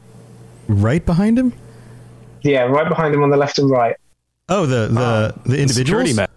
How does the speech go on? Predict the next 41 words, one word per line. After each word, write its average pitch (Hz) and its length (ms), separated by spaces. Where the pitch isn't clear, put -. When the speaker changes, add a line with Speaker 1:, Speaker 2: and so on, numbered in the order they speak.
Speaker 1:
Yeah. 113 240
Speaker 2:
Yeah, 180 260
I, 139 240
I've 147 100
added 156 200
some 147 200
security 180 500
mechs - 280
from 123 200
Mass 131 140
Effect - 220
two. 160 180
Speaker 1:
Oh, 185 520
that's - 160
what 190 100
Speaker 2:
<laughs> - 20
Speaker 1:
those 107 120
Speaker 2:
Which - 120
Speaker 1:
are. 143 80
Speaker 2:
I - 40
thought 165 120
would 147 80
be 151 120
an 139 140
Speaker 1:
I'm 139 80
having 147 260
a - 20
hard 139 120
time 135 160
Speaker 2:
interesting 143 120
way 139 60
Speaker 1:
seeing 101 80
Speaker 2:
of 98 60
Speaker 1:
them. 135 120
Speaker 2:
kind - 20
of - 60
unifying 135 600
the 123 280
trilogy 131 360
a 120 80
bit. 127 180